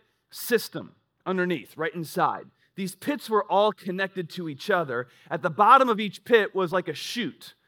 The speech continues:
or, or a slide, all of which flowed to this common spout at one location. So you had twelve storage pits, one access point.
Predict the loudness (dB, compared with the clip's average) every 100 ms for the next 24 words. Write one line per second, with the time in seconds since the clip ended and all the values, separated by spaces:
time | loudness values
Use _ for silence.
0 | _ -4 0 0 0 0 0 -4 -12 2
1 | 6 6 4 0 -8 _ _ 0 4 4
2 | 4 0 -2 -10 -2 2 4 2 0 -2
3 | -6 -4 0 2 0 -6 -10 -10 0 4
4 | 4 2 -6 _ -6 -6 -4 -4 -4 -4
5 | -4 -4 -8 -16 _ _ _ _ _ 2
6 | 2 2 _ _ 4 8 10 8 4 2
7 | 8 8 8 -4 -4 -4 -8 -20 _ _
8 | _ _ _ -2 2 4 4 2 0 -4
9 | -6 -10 -10 -10 _